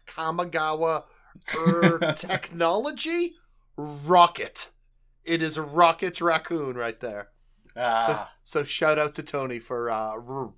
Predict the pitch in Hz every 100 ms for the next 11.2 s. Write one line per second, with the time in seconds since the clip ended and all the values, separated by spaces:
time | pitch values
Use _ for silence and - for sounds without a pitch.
0 | _ 143 143 156 - 165 170 165 143 147
1 | 151 143 135 139 143 - 135 127 151 143
2 | 139 - - 131 135 139 131 131 135 131
3 | - 131 131 127 156 147 127 147 131 160
4 | - - 143 147 - - _ - _ -
5 | - _ - - - - - 175 156 117
6 | - - - - - - 147 160 147 156
7 | 147 143 147 147 139 - 143 123 107 104
8 | 113 - 110 107 120 120 123 139 139 135
9 | 135 135 123 127 131 123 123 131 104 101
10 | 98 98 120 117 101 104 107 110 107 -
11 | 76 78